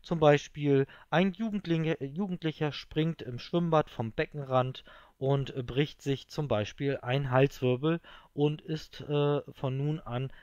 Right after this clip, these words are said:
querschnittsgelähmt. Ähm, wie kann man ihn unterstützen, rehabilitativ, um in seinem Leben, in seinem Lebensalltag, Lebensumfeld wieder auch zurechtzukommen?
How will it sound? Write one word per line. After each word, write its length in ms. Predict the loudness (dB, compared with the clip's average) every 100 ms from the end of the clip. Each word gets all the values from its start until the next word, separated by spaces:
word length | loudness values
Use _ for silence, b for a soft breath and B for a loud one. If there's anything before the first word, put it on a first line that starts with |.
| B
querschnittsgelähmt. 1120 | -4 4 4 4 -2 -4 -8 -8 -8 -10 -14 _ B B B B B
Ähm, 300 | 2 2 -2
wie 440 | -10 -6 -4 -4 -4
kann 200 | -2 2
man 240 | 2 0
ihn 200 | -4 -6
unterstützen, 960 | -6 -4 -4 -4 -6 -6 -8 -4 -4 -2
rehabilitativ, 1400 | 0 0 0 0 -2 -4 -4 -2 -4 -4 -10 -10 -10 -14 B B B
um 220 | 0 0
in 140 | 0
seinem 300 | 2 2 2
Leben, 540 | 0 2 2 2 -2 -4
in 140 | -4
seinem 280 | -2 -2 -2
Lebensalltag, 1120 | 0 0 -2 -8 -10 0 2 2 2 2 2
Lebensumfeld 1080 | 0 -2 -2 -8 -8 -6 -6 -2 0 0 -4 B B B
wieder 300 | -4 0 0
auch 160 | 0 -8
zurechtzukommen? 920 | -6 -2 -2 -2 -10 -18 -16 -18 -20